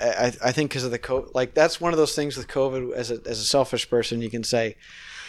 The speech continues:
you can say thanks to covid for it, 'cause there wasn't a lot of tourism happening.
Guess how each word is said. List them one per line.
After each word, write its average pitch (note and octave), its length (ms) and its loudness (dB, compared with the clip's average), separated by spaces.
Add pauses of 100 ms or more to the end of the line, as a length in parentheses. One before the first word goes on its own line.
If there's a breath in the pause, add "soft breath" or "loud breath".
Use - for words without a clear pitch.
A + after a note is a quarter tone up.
(640 loud breath)
you D#3+ 120 0
can D#3+ 100 4
say C#3+ 140 2
thanks D3 320 4
to C3+ 60 -2
covid A#2 320 2
for A#2+ 160 2
it, A#2+ 60 -2
'cause A#2 120 -4
there B2+ 120 2
wasn't C3 240 0
a A#2+ 40 0
lot A#2+ 160 2
of A2 60 -4
tourism B2+ 460 0
happening. C#3+ 500 -2